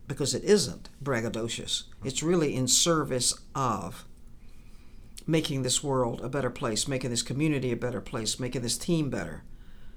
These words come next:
this organization, this company. It's really in service of. And then I think, you know, it, it just has then, it has the right tone and feel to it.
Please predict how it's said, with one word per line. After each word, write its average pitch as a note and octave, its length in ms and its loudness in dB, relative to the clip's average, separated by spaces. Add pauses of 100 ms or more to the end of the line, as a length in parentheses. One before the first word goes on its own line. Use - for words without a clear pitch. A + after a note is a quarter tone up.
(140)
this - 180 0
organization, C#3 680 2
this G2+ 120 0
company. F2+ 600 -4 (180)
It's - 200 -2
really F3 240 4
in A#2+ 100 0
service B2+ 680 2
of. E2 560 -4 (440)
And A#2+ 160 -4
then E3+ 240 4
I C#3 100 4
think, A2+ 420 -4 (1000)
you F3 100 4
know, E3 120 6
it, D#3 100 0
it D#3+ 120 2
just D#3 220 2
has C3+ 260 2
then, B2+ 280 0
it C#3 60 -4
has C#3 220 0
the C#3 60 -2
right B2 260 0
tone C3 320 2
and G#2+ 120 0
feel G#2+ 340 -4
to B1 200 -8
it. - 220 -12